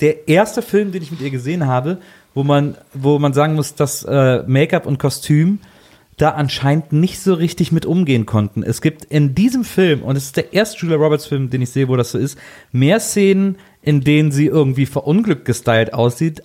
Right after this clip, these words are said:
als sie irgendwie gut gestylt aussieht. Also schon alleine am Schluss, als sie ihn dann besucht in seinem Apartment, da hat sie einen, einen hellblauen, verwaschenen Rollkragenpullover an,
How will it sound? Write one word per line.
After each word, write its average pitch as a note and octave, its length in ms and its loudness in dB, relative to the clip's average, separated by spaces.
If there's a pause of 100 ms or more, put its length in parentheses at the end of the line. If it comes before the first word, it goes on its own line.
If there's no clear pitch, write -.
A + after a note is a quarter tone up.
(120)
als C#3 340 0
sie C#3 460 -2
irgendwie C3 280 0
gut D3+ 240 -2
gestylt G#2 400 -2
aussieht. G#2 300 -6
Also B2+ 100 2
schon F#3 140 0
alleine D#3+ 280 2
am C#3 60 -4
Schluss, G3 360 -2 (260)
als C3 200 -2
sie D3+ 80 -6
ihn D#3+ 120 2
dann C3+ 160 2
besucht D#3 360 0
in B2+ 100 -2
seinem B2 140 0
Apartment, B2+ 580 -2 (320)
da A#2+ 180 0
hat E3 160 -4
sie D3+ 240 -2
einen, C#3 440 0 (260)
einen C3 240 0
hellblauen, D3 880 2
verwaschenen C#3 680 -2
Rollkragenpullover B2+ 1300 0
an, C#3 180 -4